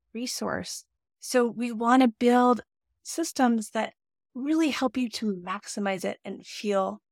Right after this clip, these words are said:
good. So if you're new to the podcast, welcome.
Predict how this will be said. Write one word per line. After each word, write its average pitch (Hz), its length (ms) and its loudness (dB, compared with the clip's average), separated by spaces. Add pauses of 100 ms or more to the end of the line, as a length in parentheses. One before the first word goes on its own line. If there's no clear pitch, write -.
(120)
good. 196 280 -6 (3250)
So 214 240 0 (360)
if 294 160 2
you're 370 120 6
new 370 140 8
to 370 60 6
the 381 100 2
podcast, 311 760 4 (240)
welcome. 277 720 6